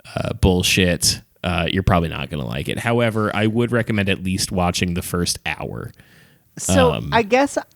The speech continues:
Speaker 2: I guess, like, I can kind of imagine, 'cause, like, it doesn't bother me in Casino. Like,
Speaker 1: Mm-hmm.
Speaker 2: Casino is a movie that's just, like, scene, scene, scene, because it's, like, building and we're explaining and, and,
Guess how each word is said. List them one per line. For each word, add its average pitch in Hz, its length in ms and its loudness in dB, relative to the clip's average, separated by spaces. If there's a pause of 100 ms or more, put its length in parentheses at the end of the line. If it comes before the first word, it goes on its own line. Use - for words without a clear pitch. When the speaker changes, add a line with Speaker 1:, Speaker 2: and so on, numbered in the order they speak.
Speaker 2:
I 233 100 4
guess, 262 300 2
like, 320 240 0 (440)
I 208 140 4
can 233 200 -2
kind 220 280 0
of 214 100 0
imagine, 185 460 -2
'cause, 214 180 0
like, 214 220 0
it 196 60 0
doesn't 233 320 2
bother 185 320 4
me 190 180 -2
in 160 140 -6
Casino. 165 840 -6 (760)
Like, 196 160 8
Speaker 1:
Mm-hmm. 208 100 6
Speaker 2:
Casino 220 480 2
is 190 140 0
a 190 80 0
movie 185 300 2
that's 170 200 0
just, 180 180 -2
like, 160 220 0
scene, 202 400 0
scene, 196 380 0
scene, 233 320 2
because 190 240 2
it's, 185 160 -4
like, 180 240 2 (560)
building 190 480 2
and 151 100 -2
we're 160 60 -2
explaining 196 640 2
and, 160 140 0
and, 170 300 0